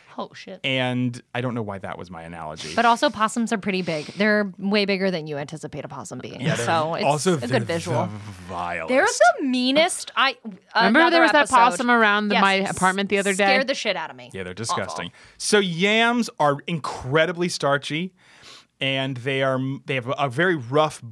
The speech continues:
Speaker 2: bark-like skin on the outside. They look not too dissimilar from taro root, if you know what that looks
Speaker 3: Mm-hmm.
Speaker 2: like. Um, but, but we don't, we don't eat those. So why do we call sweet, what, what is the difference between American sweet potatoes and yams?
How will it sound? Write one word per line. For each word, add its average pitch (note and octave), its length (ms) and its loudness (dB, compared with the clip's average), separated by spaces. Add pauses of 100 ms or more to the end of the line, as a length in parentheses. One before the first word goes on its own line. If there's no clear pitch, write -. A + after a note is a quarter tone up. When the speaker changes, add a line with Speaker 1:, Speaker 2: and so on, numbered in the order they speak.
(160)
Speaker 2:
bark-like - 840 -4
skin - 340 -10
on D2+ 120 -14
the E2 100 -14
outside. - 480 -16
They D#3+ 140 2
look A3 360 2
not F#3 320 -2
too G3 140 -4
dissimilar D#3+ 460 -2
from B2+ 260 -4
taro C3+ 400 -4
root, D#3+ 380 -8
if B2+ 180 -12
you A#2+ 80 -4
know A#2 140 -2
what A#2 100 -4
that B2+ 180 -2
looks G3 180 4
Speaker 3:
Mm-hmm. A3 100 4
Speaker 2:
like. C3 240 -2 (580)
Um, A2 480 0 (540)
but, C#3+ 320 -2
but F3+ 100 2
we F3+ 200 4
don't, G#3+ 260 4 (140)
we E3 220 -2
don't F#3 140 2
eat F3 180 0
those. G#2+ 200 -6
So - 200 0
why E3 340 4
do F3+ 140 -4
we E3+ 180 -4
call C3+ 720 2
sweet, F3 340 -4
what, E3+ 240 2
what F#3+ 180 6
is F3+ 100 -2
the E3+ 60 -4
difference D3+ 320 -2
between C3 240 -6
American C3 440 -2
sweet C3 180 -8
potatoes A#2 480 -6
and G#2+ 160 -8
yams? B2 420 -2